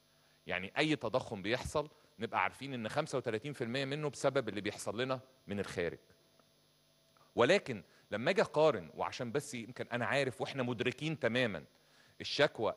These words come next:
اللي، اللي ابتدى المواطنين يتكلموا فيها بسبب زيادة وغلاء بعض الأسعار، لكن خلينا نتكلم إن إحنا نعي تماما هذا وندرك، والحكومة يمكن من، من أول لحظة، من أول لحظة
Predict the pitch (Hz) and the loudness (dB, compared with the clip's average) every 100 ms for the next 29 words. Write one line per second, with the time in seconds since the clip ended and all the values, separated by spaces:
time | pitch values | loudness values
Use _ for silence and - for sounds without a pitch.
0 | 95 95 95 98 95 - 143 135 117 110 | -4 -8 -8 -6 -4 2 4 4 2 -2
1 | - 113 139 120 113 110 131 107 127 120 | -2 -4 -4 -6 -4 -4 -4 -6 -6 -6
2 | 82 - _ - _ - - 107 147 135 | -6 -10 _ -20 _ -20 -10 0 4 4
3 | 90 104 127 127 107 - - 98 95 110 | 2 2 2 2 -2 -8 -12 -8 -2 4
4 | 127 - 123 123 110 110 - 107 147 - | 4 6 4 4 -2 -4 -2 4 4 4
5 | - - _ _ _ _ 107 - 127 - | -10 -20 _ _ _ _ -8 -6 -6 -8
6 | - 117 127 180 156 - 151 143 107 - | -4 -2 0 0 0 2 2 2 -2 -4
7 | 98 120 135 127 110 - _ 90 110 147 | -6 -6 -4 -2 -2 -4 _ -6 2 2
8 | 131 117 110 127 117 98 120 117 127 107 | 2 -2 -4 -2 -4 -4 -4 0 0 2
9 | 147 131 147 - - _ _ 98 117 123 | 2 2 0 -2 -20 _ _ -6 -4 -4
10 | - 208 165 190 - 117 107 110 95 110 | 0 2 2 0 -2 -4 -4 -6 -6 -6
11 | 120 175 170 123 135 - 76 - _ _ | 4 4 6 4 2 -2 -16 -20 _ _
12 | 92 104 143 143 113 101 - 69 | -16 -4 -2 0 0 -2 -4 -18